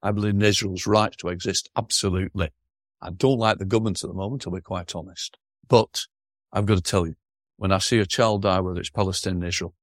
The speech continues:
something has gone wrong. And it's something that I believe we can do more, both America and the U K, to bring that peace forward and recognition. Palestine is so, so important.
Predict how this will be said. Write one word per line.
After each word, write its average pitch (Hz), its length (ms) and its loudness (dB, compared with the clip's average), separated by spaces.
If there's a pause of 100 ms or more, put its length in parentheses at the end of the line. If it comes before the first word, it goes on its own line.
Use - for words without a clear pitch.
(120)
something 98 500 -8
has 90 140 -6
gone 90 240 -4
wrong. 87 340 -6
And - 80 -12
it's - 160 -10
something 95 360 -2
that 87 200 -2
I 117 180 6
believe 95 420 0 (300)
we 113 180 0
can 101 220 -4
do 101 220 4
more, 117 360 4 (520)
both 90 180 -4
America 107 540 2
and 95 100 -8
the 90 100 -6
U 90 240 -6
K, 90 360 -2
to - 100 -10
bring 92 280 -6
that 92 140 -8 (180)
peace 95 220 -6
forward 80 520 -4 (420)
and 90 160 -6
recognition. 95 760 -4 (400)
Palestine 85 540 -8
is - 140 -8
so, 101 240 -4
so - 200 -10
important. 80 440 -12